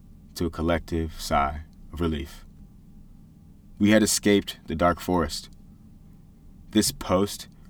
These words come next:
was a culmination of the hard work of many people.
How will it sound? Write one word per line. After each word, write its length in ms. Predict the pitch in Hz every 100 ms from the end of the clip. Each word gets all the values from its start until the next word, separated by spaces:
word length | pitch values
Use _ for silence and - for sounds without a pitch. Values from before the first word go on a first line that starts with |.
| - -
was 140 | - 85
a 60 |
culmination 880 | 82 - 104 98 87 87 - 73 71 - - -
of 100 | 82
the 120 | 85
hard 280 | - 92 90
work 420 | 85 85 - - - -
of 120 | 80
many 320 | 80 85 82
people. 440 | 80 82 78 71